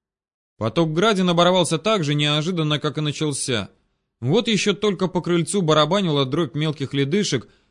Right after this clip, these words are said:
а уже через миг дождь стих, и на небе выглянуло солнце.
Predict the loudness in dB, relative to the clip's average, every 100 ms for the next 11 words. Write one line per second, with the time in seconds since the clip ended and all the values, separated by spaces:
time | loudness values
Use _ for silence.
0 | _ -4 0 0 0 0 2 0 0 -2
1 | -2 -6 -10 -4 -4 -4 -6 -4 -2 -2
2 | 0 0 0 -2 -2 -2 -4 -4 -4 -4
3 | -6 -8